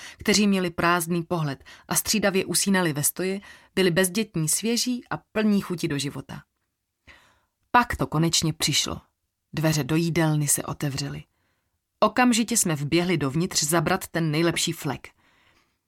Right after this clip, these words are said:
Jindřich dostal nakázáno, ať to s jídlem nepřehání, a Čeněk prohlásil, že bude snídat hranolky a možná i zmrzlinu.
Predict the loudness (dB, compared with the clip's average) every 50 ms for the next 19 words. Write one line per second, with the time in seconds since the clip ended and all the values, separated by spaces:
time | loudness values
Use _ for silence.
0 | _ _ _ _ _ 2 4 6 6 6 4 4 2 2 0 0 0 0 2 0
1 | 0 0 0 0 2 2 2 2 4 4 4 4 4 2 2 2 0 -2 0 0
2 | 2 2 2 2 0 -2 -2 -2 -4 -4 -4 -2 -2 0 0 0 0 0 0 0
3 | 0 -2 -2 -2 -4 -8 -14 -20 -20 -20 -16 -2 0 2 2 4 4 4 4 2
4 | 0 -2 -4 -4 -2 0 0 2 2 2 2 0 0 0 0 -2 -2 -4 -10 -12
5 | -4 0 0 2 2 2 4 4 4 2 2 2 2 0 0 0 -2 -2 0 0
6 | 2 2 2 0 -2 -2 -4 -6 -6 -8 _ _ 0 2 2 2 0 0 0 -2
7 | -2 -2 -2 0 0 0 2 2 0 0 0 -2 -4 -6 -10